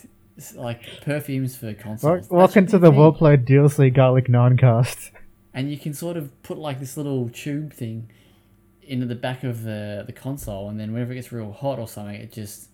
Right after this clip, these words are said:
Speaker 1: it's like an air, like a, like an air freshener. It just squirts out, like, a little bit of,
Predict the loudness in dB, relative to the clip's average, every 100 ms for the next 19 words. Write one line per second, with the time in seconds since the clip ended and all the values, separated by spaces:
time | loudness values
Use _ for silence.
0 | _ _ -18 -14 -12 -12 -10 -12 -12 -16
1 | -16 -14 -16 -10 -10 -10 -12 -12 -14 -14
2 | -18 _ -14 -12 -12 -14 -14 -14 -14 -14
3 | -10 -8 -8 -10 -12